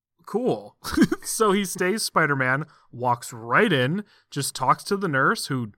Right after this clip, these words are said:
does not care that he's there, and walks past a bunch of people in the waiting room who are just like, "All right, I guess Spider-Man's also a patient here," and he fills out paperwork and, and pops a squat right, right amongst the rest of the people in the waiting room.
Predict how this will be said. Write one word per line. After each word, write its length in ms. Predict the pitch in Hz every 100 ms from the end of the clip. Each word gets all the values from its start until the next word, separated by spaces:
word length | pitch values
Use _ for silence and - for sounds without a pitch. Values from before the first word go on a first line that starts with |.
| _
does 260 | 135 226 143
not 280 | 113 107 -
care 240 | 131 117
that 100 | 113
he's 160 | 110 101
there, 420 | 110 107 117 151 - _ _ _
and 180 | 139 127
walks 300 | 131 151 -
past 320 | - 156 -
a 20 |
bunch 200 | 143 147
of 80 | 143
people 260 | 156 151 143
in 60 | 131
the 60 |
waiting 260 | 127 170 165
room 160 | 131
who 100 | 127
are 80 | 131
just 220 | 120 123
like, 300 | 131 117 113 - _ _ _ _
"All 160 | 123 180
right, 300 | 196 185 220
I 100 | 120
guess 200 | 123 143
Spider-Man's 560 | - 131 139 143 139 131
also 520 | 120 131 139 127 123 _ _ _ _
a 60 | 123
patient 420 | 170 226 - -
here," 420 | 110 107 123 175 - - -
and 80 | 185
he 60 |
fills 260 | 196 233 220
out 200 | 226 214
paperwork 500 | 202 208 240 262 -
and, 240 | 262 262 262
and 280 | 254 254 - _ _ -
pops 240 | 233 247
a 60 | 254
squat 440 | - 294 135 120 _
right, 260 | 160 226 254 -
right 220 | 214 269
amongst 400 | 269 277 262 -
the 80 | 269
rest 240 | 269 -
of 40 |
the 80 | 208
people 260 | - 127 127
in 60 | 120
the 60 |
waiting 240 | 117 113 113
room. 320 | 107 104